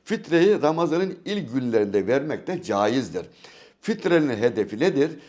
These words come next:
Bir fakirin içinde yaşadığı toplumun hayat standartlarına göre bir günlük yiyeceğinin karşılanması suretiyle onun bayram sevincine iştirak etmesine katkıda bulunmaktır. Günümüzde fıtır sadakası miktarının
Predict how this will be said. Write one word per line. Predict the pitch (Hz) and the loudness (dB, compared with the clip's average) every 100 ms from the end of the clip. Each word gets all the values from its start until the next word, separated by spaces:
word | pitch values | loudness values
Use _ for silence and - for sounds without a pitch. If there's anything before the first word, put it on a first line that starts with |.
| - - | -20 -16
Bir | 104 196 208 | -2 2 2
fakirin | 202 123 127 131 185 - | 2 -2 0 0 0 -2
içinde | 143 139 151 156 | -2 0 -2 0
yaşadığı | 185 175 143 143 127 143 147 90 - - _ - | 2 4 4 2 0 4 4 4 -6 -20 _ 0
toplumun | 135 135 - 156 165 180 - - | 2 2 2 2 2 -2 -4 -12
hayat | - 123 151 202 | -2 2 4 2
standartlarına | - - 131 123 120 - 117 | 0 0 0 0 -2 -2 -4
göre | 107 110 110 | 0 0 2
bir | 117 170 | 2 2
günlük | 120 123 117 | 0 -6 -4
yiyeceğinin | 110 113 110 117 175 175 - - _ | -2 0 0 0 -2 -6 -20 -20 _
karşılanması | - 120 123 - 135 147 143 127 123 196 | -4 0 0 0 4 4 4 0 0 -2
suretiyle | - 123 113 107 127 | -2 0 0 0 2
onun | 151 127 143 185 - - _ - | 0 0 -2 -2 -6 -20 _ 0
bayram | 113 131 147 208 165 | 4 4 4 2 0
sevincine | 139 117 104 87 98 90 - - _ - | -2 -2 -2 -6 -8 -8 -12 -20 _ -10
iştirak | 120 - 156 170 151 | -10 0 2 2 -2
etmesine | - 110 104 120 170 | -6 -6 -8 -6 -6
katkıda | 147 117 - 131 147 | -4 -4 -2 2 2
bulunmaktır. | 117 104 95 87 82 - - _ | 2 -2 -4 -8 -10 -12 -20 _
Günümüzde | 101 113 202 202 170 113 107 123 135 - - _ | -10 -2 2 2 2 2 2 0 -2 -16 -20 _
fıtır | - 226 196 | 0 4 4
sadakası | 151 139 113 117 110 - | 2 2 0 0 -2 -4
miktarının | 107 156 156 131 120 135 | -4 -2 2 4 4 0